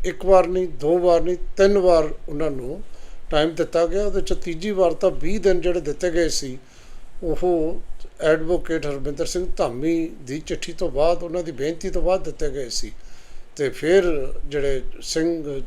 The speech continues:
ਸਾਹਿਬਾਨ, ਜਿਹੜੇ ਪੰਜ ਪਿਆਰੇ ਨੇ ਤਖਤ ਸ੍ਰੀ ਹਰਿਮੰਦਰ ਜੀ ਪਟਨਾ ਸਾਹਿਬ ਵਾਲਿਆਂ ਨੇ,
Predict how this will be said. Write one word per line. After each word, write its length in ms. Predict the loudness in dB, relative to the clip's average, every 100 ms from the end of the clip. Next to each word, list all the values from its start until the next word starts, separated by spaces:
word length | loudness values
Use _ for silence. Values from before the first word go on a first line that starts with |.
| -2
ਸਾਹਿਬਾਨ, 520 | 2 2 2 2 0 0
ਜਿਹੜੇ 160 | 0
ਪੰਜ 300 | 0 0 -2
ਪਿਆਰੇ 360 | -2 -2 -2 -4
ਨੇ 220 | -6 -8 -8 -4 -2 0 2
ਤਖਤ 380 | 2 0 -4
ਸ੍ਰੀ 280 | -4 -4 -4
ਹਰਿਮੰਦਰ 480 | -4 -4 -4 -8 -10 -12 -14 -12 -10 -10 -10 -6
ਜੀ 80 | -6
ਪਟਨਾ 420 | -2 -2 0 2
ਸਾਹਿਬ 240 | 2 2
ਵਾਲਿਆਂ 300 | 0 -4 -4
ਨੇ, 180 | -6 -6